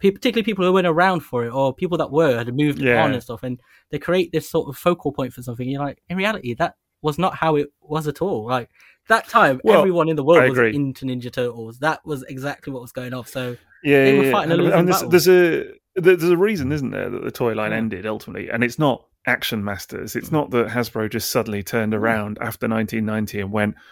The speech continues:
Speaker 2: "Oh my God, these toys we made are complete shit.
Speaker 1: Yeah.
Speaker 2: Like, what are we doing? We'll have to stop the franchise now."
Speaker 1: Or,
Speaker 2: That
Speaker 1: "Oh, they're, they're
Speaker 2: it's
Speaker 1: selling too much, lads. We've, we've gotta tone it
Speaker 2: Yeah.
Speaker 1: down, do something nobody will buy and kill our line."
Speaker 2: Exactly. It, it stopped for a reason,
Speaker 1: Yeah.
Speaker 2: which is that it wasn't selling. And, uh,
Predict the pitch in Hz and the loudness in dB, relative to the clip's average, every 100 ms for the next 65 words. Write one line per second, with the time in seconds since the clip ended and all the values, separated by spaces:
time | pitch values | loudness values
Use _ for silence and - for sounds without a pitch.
0 | _ _ 156 135 98 90 - - 135 107 | _ _ -8 -6 -4 -6 -10 -8 -6 -6
1 | 113 104 - - 156 160 - 104 95 95 | -8 -8 -10 -6 -4 -4 -4 -6 -6 -6
2 | 98 - 113 - 127 - - - 988 988 | -6 -6 -8 -6 -8 -8 -6 4 8 8
3 | 988 - - - 160 139 170 190 180 180 | 8 4 -20 -4 0 2 2 2 2 4
4 | 220 175 131 143 - 151 - 175 - - | 4 4 2 0 -2 -4 -2 0 -2 -4
5 | 151 185 220 214 117 107 107 165 156 135 | -6 -4 -4 -4 -6 -8 0 6 6 6
6 | 123 156 156 160 160 165 175 165 156 175 | 0 0 0 0 0 4 6 4 2 2
7 | 165 165 - 143 143 147 139 143 - - | 2 2 0 -2 -2 -4 -6 -6 -8 -10
8 | - 165 143 165 160 165 147 151 165 160 | -4 -4 -2 0 4 4 2 -2 -2 4
9 | 160 151 156 151 156 151 156 139 135 147 | 6 6 6 4 4 4 2 0 -4 -4
10 | 139 143 135 113 - - - - - 185 | -2 -2 -6 -10 -16 -20 -20 -6 -2 0
11 | 220 247 - 123 - 196 208 208 208 - | 2 2 0 -2 -2 -2 -2 -2 -4 -2
12 | - - 143 131 131 147 147 123 117 120 | -2 -2 -2 0 2 0 0 -4 -8 -8
13 | 127 120 127 127 120 123 123 120 165 165 | -8 -4 -2 0 2 2 0 -4 -4 -4
14 | - 113 - 127 127 - 131 123 | -4 -8 -6 -4 -4 -2 -2 -2